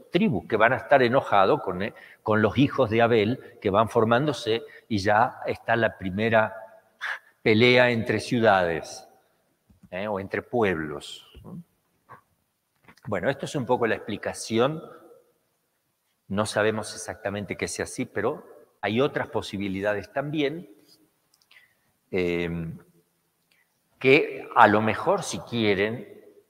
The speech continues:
Abel y Caín fueron los primeros, pero cuando ya eran grandes, ¿cómo mata Caín a Abel?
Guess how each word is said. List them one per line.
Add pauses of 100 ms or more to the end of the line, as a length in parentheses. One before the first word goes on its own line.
(120)
Abel
y (320)
Caín
fueron
los
primeros,
pero
cuando
ya
eran
grandes, (260)
¿cómo
mata (480)
Caín (160)
a
Abel?